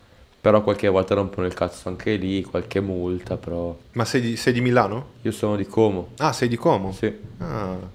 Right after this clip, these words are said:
Speaker 2: Che tra l'altro c'è un, c'è un altro ragazzo che, che, eh, viene qui a skateare, anche lui videomaker e anche lui di Como.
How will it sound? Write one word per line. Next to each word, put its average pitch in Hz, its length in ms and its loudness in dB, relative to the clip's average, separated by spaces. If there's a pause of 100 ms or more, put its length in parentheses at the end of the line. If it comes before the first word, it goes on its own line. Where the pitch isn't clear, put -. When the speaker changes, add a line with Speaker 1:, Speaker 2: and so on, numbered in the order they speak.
(920)
Speaker 2:
Che 120 120 2
tra 123 80 8
l'altro 170 280 6
c'è 117 180 4
un, 107 640 0
c'è 104 140 -8
un 113 120 -4
altro 107 280 -4
ragazzo 101 480 0
che, 95 460 -4
che, 95 420 -6
eh, 95 60 -4
viene 98 260 -4
qui - 140 -4
a 196 40 2
skateare, 95 600 -2
anche 90 180 -8
lui 98 160 0
videomaker 95 720 -2
e 90 180 -2
anche 87 260 -8
lui 92 160 -8
di 90 120 -8
Como. 90 360 -10